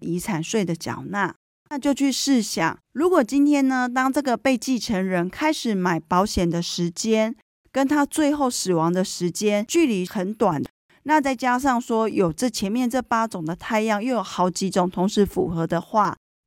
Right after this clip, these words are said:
而最后以实质课税原则来课征遗产税的状况，几率就会很高。当然，如果在某些情况之下，可能被继承人的保险契约，它本身是一个巨额的一个保险，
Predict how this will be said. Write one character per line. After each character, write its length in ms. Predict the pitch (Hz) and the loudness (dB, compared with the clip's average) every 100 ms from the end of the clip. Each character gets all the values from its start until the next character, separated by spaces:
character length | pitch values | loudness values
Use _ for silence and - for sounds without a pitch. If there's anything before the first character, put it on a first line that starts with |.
| _ - | _ -8
而 100 | 233 | -4
最 300 | 302 311 302 | 0 2 4
后 160 | 277 | 2
以 220 | 185 202 | 0 -2
实 260 | 180 - 214 | -2 -2 -2
质 180 | - 214 | 0 -2
课 240 | - 302 | 2 0
税 220 | 254 262 | 2 0
原 260 | 214 180 180 | 2 2 0
则 240 | - 180 | 0 0
来 160 | 170 175 | 0 -2
课 220 | - 233 | -2 -4
征 180 | 214 240 | -2 -2
遗 140 | 185 | -4
产 220 | 170 202 160 | -6 -6 -4
税 200 | 226 208 | -2 -2
的 120 | 175 | -4
状 280 | - 208 180 | -2 -2 -2
况， 360 | - 214 175 - _ _ | 0 2 2 -6 _ _
几 200 | - 247 | -2 2
率 120 | 247 | 2
就 200 | 208 233 | 2 0
会 120 | 233 | 0
很 280 | 220 180 156 - | 0 -2 -6 -4
高。 360 | 175 170 175 190 _ _ - | -2 -2 -4 -10 _ _ -8
当 180 | 320 | -2
然， 200 | 311 247 | 2 2
如 100 | 196 | 2
果 160 | 220 226 | 0 0
在 180 | 285 285 | 2 2
某 160 | 226 | 2
些 220 | 180 240 247 | 0 -2 -2
情 240 | - 180 | -2 0
况 240 | 247 233 | 2 2
之 160 | 220 220 | 2 -2
下， 220 | 208 247 - _ _ _ | -2 -2 -4 _ _ _
可 60 | 208 | -10
能 120 | 220 | -4
被 160 | 240 339 | 2 2
继 220 | - 339 | 4 2
承 220 | 277 214 | 2 2
人 180 | 202 190 | 2 2
的 80 | 196 | 2
保 180 | 196 185 | 0 -2
险 240 | - 180 | -2 -4
契 300 | 160 - 254 | -2 -2 2
约， 400 | 226 220 214 233 _ _ | 2 2 2 -2 _ _
它 160 | - 320 | -2 0
本 260 | - 202 165 | 2 0 0
身 220 | 240 254 | 0 0
是 240 | - 277 | 0 -2
一 160 | 120 180 | -2 -2
个 180 | 202 185 | 0 -2
巨 360 | - 269 240 | 0 2 4
额 180 | 180 165 | 4 2
的 180 | 170 165 | 2 0
一 120 | 165 | 0
个 120 | 185 | -2
保 300 | 175 170 175 | -2 0 -2
险， 380 | 202 - 180 | -2 0 0